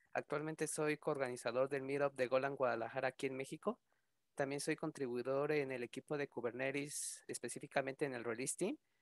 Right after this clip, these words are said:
y en Meshery, un proyecto que también tuvo un workshop el lunes, me parece, en este mismo evento de cos.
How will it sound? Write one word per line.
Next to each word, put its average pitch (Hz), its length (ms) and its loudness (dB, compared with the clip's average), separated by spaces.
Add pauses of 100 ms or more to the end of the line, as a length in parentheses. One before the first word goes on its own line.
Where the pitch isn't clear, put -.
(220)
y 127 140 2
en 123 180 0
Meshery, 127 440 -2 (160)
un 139 100 -8
proyecto 143 500 0
que - 100 -2
también 123 300 -4
tuvo 139 280 0
un 135 140 0
workshop 131 400 2 (420)
el 123 140 0
lunes, 147 320 0
me 156 100 0
parece, 135 440 0
en 131 80 -2
este 135 260 -4
mismo 131 320 -4
evento 113 320 -2
de 107 100 0
cos. - 420 -8